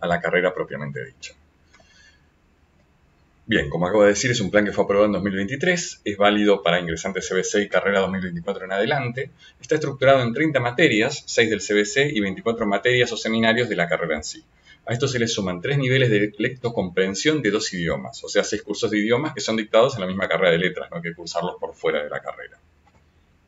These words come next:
La parte inicial de la carrera, como la mayoría de las carreras de la uba, es el ciclo básico común, o C B C, tiene cinco materias obligatorias, que son introducción al pensamiento científico, sociedad de Estado, psicología, filosofía y semiología,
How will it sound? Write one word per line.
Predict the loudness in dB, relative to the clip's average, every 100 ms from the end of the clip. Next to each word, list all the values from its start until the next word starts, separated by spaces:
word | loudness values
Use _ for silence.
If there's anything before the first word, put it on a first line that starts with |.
| _ _ _ _ _ _ _ _ _ -20 -20 -20 0
La | 4 4
parte | 4 2 2
inicial | 2 2
de | 2
la | 2
carrera, | 2 2 2
como | 0 -2
la | -4
mayoría | -4 -2
de | -2
las | 0
carreras | 0 2 2
de |
la | 4 4
uba, | 4
es | 2
el | -2
ciclo | -2 0
básico | 0 0 -8
común, | -6 -2 -2
o | -4
C | -4
B | -6
C, | -2 -2 -2 -4 -20 _
tiene | 0 0
cinco | 0 0 0
materias | 0 0 0 0 -4
obligatorias, | -6 -2 -2 4 4 4 -2
que | -6
son | -4 -2 -4
introducción | -6 -6 -6 -4 -2
al | -2
pensamiento | -4 -10 -8 -8
científico, | -8 -6 -8 -8 -8 -8
sociedad | -8 -8 -2 -2
de |
Estado, | 0 2 4 4 -2
psicología, | -8 -2 0 0 -2 0 0 -2
filosofía | -4 -4 -2 -6 -4 2 2 0
y | -6
semiología, | -2 0 0 -2 -8 -10 -12